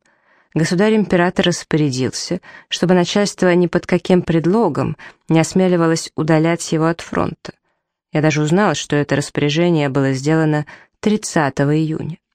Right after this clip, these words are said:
«От кого?» быстро спросил Мартынов. «От наших общих друзей», ответила Затраскина генеральша. «И кроме того, по мнению государя, надо». «Виноват»,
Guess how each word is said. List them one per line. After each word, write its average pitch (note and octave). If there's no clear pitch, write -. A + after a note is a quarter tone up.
«От -
кого?» E3
быстро F3
спросил E3+
Мартынов. -
«От -
наших F#3+
общих D#3+
друзей», C3+
ответила C#3+
Затраскина D#3
генеральша. C3
«И -
кроме G#3+
того, G3
по F#3
мнению F3+
государя, F3
надо». E3
«Виноват», F#3+